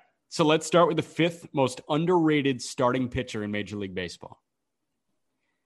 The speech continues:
This is not bias. He's striking out near twelve guys per nine innings. The strikeouts per nine leaders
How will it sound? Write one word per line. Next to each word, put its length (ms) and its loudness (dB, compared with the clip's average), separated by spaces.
This 260 -8
is 140 -6
not 220 -2
bias. 520 -2
He's 260 -8
striking 540 -2
out 320 -2
near 480 0
twelve 460 -2
guys 320 -2
per 120 -10
nine 260 -8
innings. 360 -20
The 80 -4
strikeouts 580 0
per 80 4
nine 260 2
leaders 560 -4